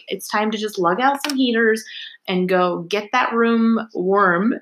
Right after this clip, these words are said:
so that I could be in there without having chattering teeth." Um, and yeah, we're, you know, in a new and improved space <laughs> right now where there's a couple of heaters and it's not twenty degrees.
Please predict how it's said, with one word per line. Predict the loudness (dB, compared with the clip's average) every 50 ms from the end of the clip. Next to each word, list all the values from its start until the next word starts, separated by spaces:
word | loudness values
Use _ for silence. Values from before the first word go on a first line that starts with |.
| _ -6
so | -2 0 0 2
that | 2 2 2
I | 2 0
could | -2 -2 -2 0
be | 0 0 0
in | 0
there | 0 -2 -2 -4
without | -4 -2 -2 0 0 -2 -2 -4
having | -4 -4 -2 -4 -4
chattering | -2 0 0 0 0 0 -2 -2 -2 -4 -4
teeth." | -2 -2 -2 -2 -2 -6 _ -20 -18 -16 -16 -16 -18 -14 -4 0
Um, | 0 2 2 2 2 0 0 0 -2 -4 -8 -4 0
and | 0 2 2 2 0 0
yeah, | -2 -2 -4 -4
we're, | -2 -2 0 0 2 2 2 2 0 -2 -6 -6
you | -6 -4
know, | -4 -4 -4 -6 -6 -4
in | 0 2
a | 2 2
new | 4 4 4 4
and | 4 4 2
improved | 0 0 0 2 4 4 4 4 2 0
space | -4 -4 -2 0 0 0 0 0 -2
<laughs> |
right | -2 -2 0 0
now | 0 0 2 2 2 2
where | 2 2 2 2 2
there's | 2 2 0 0 -2 -4 -8 -10
a | -6
couple | -6 -4 -2 -2 -2 0
of | 0
heaters | 0 0 0 0 0 0 0 0 0 -4 -8
and | -8 -6 -4 -4 -4
it's | -6 -6 -2
not | -2 -2 -2 -2
twenty | -4 -4 -4 -2 -2
degrees. | -2 0 0 2 2 2 2 2 0 0 -2 -6